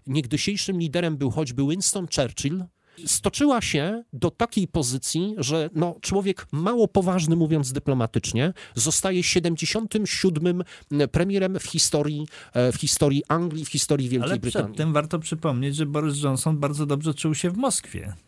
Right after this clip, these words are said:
Speaker 1: Była taka
Speaker 2: Bardzo
Speaker 1: historia.
Speaker 2: dziwną postawę zajmował.
Speaker 1: Bardzo dziwną postawę, bo w przeciwieństwie do Teresy May, która, przypomnijmy, gdy doszło do tego, do czego doszło w Salisbury,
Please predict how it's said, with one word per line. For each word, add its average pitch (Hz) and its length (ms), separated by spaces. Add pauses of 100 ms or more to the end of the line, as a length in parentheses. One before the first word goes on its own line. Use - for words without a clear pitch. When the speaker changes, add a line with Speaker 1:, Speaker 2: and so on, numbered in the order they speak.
(480)
Speaker 1:
Była 170 220
taka - 260
Speaker 2:
Bardzo 117 160
Speaker 1:
historia. 120 480
Speaker 2:
dziwną 135 360 (120)
postawę 107 560
zajmował. 95 600
Speaker 1:
Bardzo 151 360
dziwną 143 380
postawę, 151 520
bo 175 140
w - 40
przeciwieństwie 147 680
do 135 120
Teresy 147 400
May, 139 300
która, 151 340
przypomnijmy, 165 760
gdy 113 200
doszło 156 360
do 127 140
tego, 151 280
do 120 100
czego 135 260
doszło 131 320
w - 60
Salisbury, 113 580